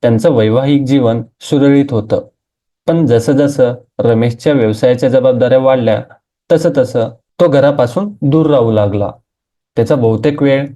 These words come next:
शेतात आणि बाजारात जाई, त्यामुळे संगीता एकटी पडू लागली. याच वेळी तिच्या आयुष्यात साहेबराव माणिकराव पवार हा शेजारी राहणारा मध्यमवयीन पुरुष आला. तो वयानं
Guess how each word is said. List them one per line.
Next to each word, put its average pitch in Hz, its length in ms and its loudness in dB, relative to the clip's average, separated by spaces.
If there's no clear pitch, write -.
शेतात 151 420 0
आणि 147 160 2
बाजारात 117 500 0
जाई, 101 300 -2
त्यामुळे 156 240 2
संगीता 131 560 0
एकटी 143 280 -2
पडू 120 260 0
लागली. 101 400 -2
याच 139 340 2
वेळी 131 320 0
तिच्या 127 220 0
आयुष्यात 123 460 0
साहेबराव 135 480 0
माणिकराव 127 480 0
पवार 107 400 0
हा 147 100 0
शेजारी 131 440 0
राहणारा 117 540 0
मध्यमवयीन 120 680 0
पुरुष 135 340 0
आला. 98 240 -2
तो 175 80 4
वयानं 131 520 2